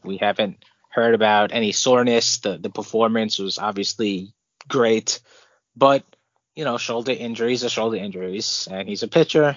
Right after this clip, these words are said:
so it's not something that we can just, you know, completely ignore, even though he really hasn't shown any kind of, um,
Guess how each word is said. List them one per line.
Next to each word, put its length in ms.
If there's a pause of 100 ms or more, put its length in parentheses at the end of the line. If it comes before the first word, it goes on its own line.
so 600 (880)
it's 240
not 240
something 320
that 160
we 120
can 160
just, 280
you 80
know, 280
completely 880 (720)
ignore, 680 (340)
even 300
though 260
he 160
really 220
hasn't 280
shown 220
any 180
kind 320
of, 380 (580)
um, 540